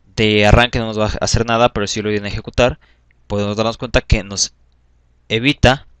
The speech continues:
o nos esquiva cuando el valor del arreglo vale ruf dir D Z. Bien, y ya que estamos con arreglos, vamos a ver otro método rápidamente, el cual nos permite buscar dentro de un arreglo, el cual es bastante útil.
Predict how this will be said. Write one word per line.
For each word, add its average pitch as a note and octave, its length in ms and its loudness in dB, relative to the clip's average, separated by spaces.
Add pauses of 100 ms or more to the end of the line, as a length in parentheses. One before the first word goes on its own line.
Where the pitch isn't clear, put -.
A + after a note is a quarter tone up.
(120)
o G2 100 -16
nos F#2 180 -10
esquiva B2 480 -2 (300)
cuando G2+ 220 -8
el F#2 60 -6
valor G2+ 340 0
del F#2+ 260 2
arreglo G2+ 360 0
vale G2 380 0 (520)
ruf G#2+ 240 -10
dir G2 180 -2
D F#2+ 80 -4
Z. - 320 -8 (880)
Bien, E3 240 2
y C#3 100 -2
ya D#3 120 6
que - 60 0
estamos D#3+ 280 2
con C3+ 140 -4
arreglos, C3+ 320 2
vamos C3 240 -2
a B2 40 -2
ver A#2 120 2
otro A#2+ 180 -4
método A#2+ 560 -2
rápidamente, G#2+ 840 0 (400)
el G#2+ 220 0
cual A2+ 260 0
nos A#2 180 -10 (260)
permite A2 760 0
buscar G#2+ 340 -2
dentro G2+ 260 -6
de G2+ 40 -8
un A2+ 80 -10
arreglo, A#2+ 480 2 (680)
el G#2+ 80 -20
cual A2 160 -2
es G#2 80 -6
bastante A2+ 420 0
útil. C3+ 320 -2